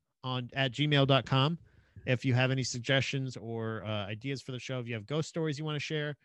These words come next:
we're gonna do Frightening Fridays for, for a while. We're gonna be sharing, uh, spooky stories. So if you have any spooky, uh, any spooky, uh, experiences that you've had or anything like that, that you, you think would be fun to share or anything like that, or you know of anybody, or you wanna do it, you just wanna talk about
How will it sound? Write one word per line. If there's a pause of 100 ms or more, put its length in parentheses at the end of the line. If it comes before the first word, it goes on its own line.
(180)
we're
gonna
do
Frightening
Fridays
for,
for
a
while. (320)
We're
gonna
be
sharing,
uh,
spooky
stories. (220)
So
if
you
have
any
spooky,
uh, (100)
any
spooky, (480)
uh,
experiences
that
you've
had
or
anything
like
that,
that (540)
you,
you
think
would
be
fun
to
share
or
anything
like
that,
or
you
know
of
anybody,
or
you
wanna
do
it,
you
just
wanna
talk
about